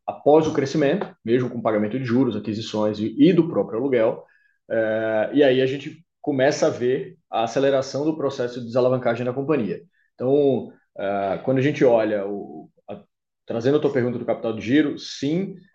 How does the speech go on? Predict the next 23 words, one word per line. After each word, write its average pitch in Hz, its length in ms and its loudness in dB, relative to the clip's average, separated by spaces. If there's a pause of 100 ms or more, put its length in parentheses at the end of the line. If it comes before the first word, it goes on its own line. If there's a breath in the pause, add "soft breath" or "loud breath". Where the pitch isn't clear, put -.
é, 101 540 -2
eu 113 80 -6
concordo 135 400 2
com 135 80 -8
o 120 40 -4
Edu 113 280 -4
que 117 200 -6
isso 123 220 -2
é 123 80 4
um 147 80 2
diferencial 127 500 -2
da 113 100 -2
J 110 180 -8
S 101 180 -10
L, 120 200 0
né? 110 100 0
Hoje 113 280 0
a 113 40 -4
gente 113 260 -4
tem 110 200 -6
tamanho, 120 380 2
tem 123 140 -2
balanço, 117 640 0